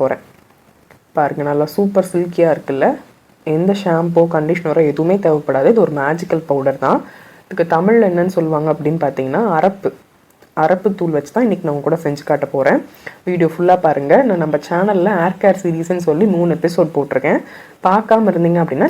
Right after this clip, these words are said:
செக் பண்ணி பாருங்க. நம்ம சேனல் புதுசா பார்க்குறீங்க அப்படின்னா மறந்துடாம சப்ஸ்கிரைப் பண்ணி பெல் ஐகான் ப்ரெஸ் பண்ணிக்கோங்க. இதுதான் அரப்பு மரம். இந்த மாதிரி தான் இருக்கும். லைட் கிரீனும் டார்க் கிரீனும் மிக்ஸ்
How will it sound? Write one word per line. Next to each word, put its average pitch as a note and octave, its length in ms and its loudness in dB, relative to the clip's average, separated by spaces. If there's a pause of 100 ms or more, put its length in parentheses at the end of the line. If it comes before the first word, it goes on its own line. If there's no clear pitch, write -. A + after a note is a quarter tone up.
செக் F3+ 200 -2
பண்ணி C3 200 -2
பாருங்க. B2+ 280 -2 (680)
நம்ம E3+ 220 -2
சேனல் A3 320 2
புதுசா A#3+ 300 0 (100)
பார்க்குறீங்க F3 360 0
அப்படின்னா D3+ 260 0 (100)
மறந்துடாம E3 500 2
சப்ஸ்கிரைப் F3 360 -2
பண்ணி F#3 200 2
பெல் F3 160 4
ஐகான் C#3+ 220 -4
ப்ரெஸ் C#3 220 -8
பண்ணிக்கோங்க. C3 400 -4 (2500)
இதுதான் F3+ 320 0
அரப்பு F3 320 0
மரம். D3+ 300 2
இந்த D#3 180 2
மாதிரி D3 180 2
தான் E3 140 6
இருக்கும். D#3 320 0 (560)
லைட் G3 300 4
கிரீனும் F#3 380 4
டார்க் E3+ 280 4
கிரீனும் E3+ 300 2
மிக்ஸ் - 200 -6